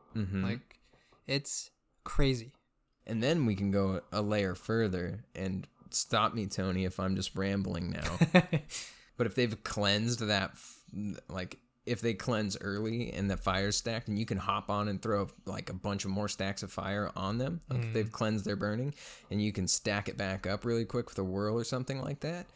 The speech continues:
Speaker 2: Yeah.
Speaker 1: But you really gotta be paying attention for shit like that.
Speaker 2: Yeah.
Speaker 1: But
Speaker 2: But that's, like, that's the little edge we're talking about. Like, if someone cleanses, their cleanse is down, and someone else is there to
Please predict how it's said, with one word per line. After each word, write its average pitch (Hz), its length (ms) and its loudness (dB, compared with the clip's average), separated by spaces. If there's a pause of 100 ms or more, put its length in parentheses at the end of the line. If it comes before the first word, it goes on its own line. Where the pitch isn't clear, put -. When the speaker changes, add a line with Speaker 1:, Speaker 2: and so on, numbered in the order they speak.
(160)
Speaker 2:
Yeah. 160 200 0 (520)
Speaker 1:
But 113 300 0
you 120 320 4
really 101 260 2
gotta 87 160 0
be 90 100 -4
paying - 200 -2
attention - 360 -6
for - 80 -10
shit - 220 -6
like - 160 -10
that. - 240 -10
Speaker 2:
Yeah. 127 300 -2
Speaker 1:
But - 180 -6 (240)
Speaker 2:
But 147 120 0
that's, 165 300 2
like, 143 160 2 (140)
that's 147 260 2
the 143 100 4
little 127 220 4
edge 120 260 2
we're 113 100 -2
talking 117 360 -4
about. 117 240 -2
Like, 117 160 -2
if 123 120 -2
someone 127 340 2
cleanses, 131 420 2
their 127 80 0
cleanse 123 300 0
is 120 100 -2
down, 120 340 -2
and 131 200 0
someone 127 300 0
else 131 260 0
is 160 100 -2
there 175 220 2
to 160 200 2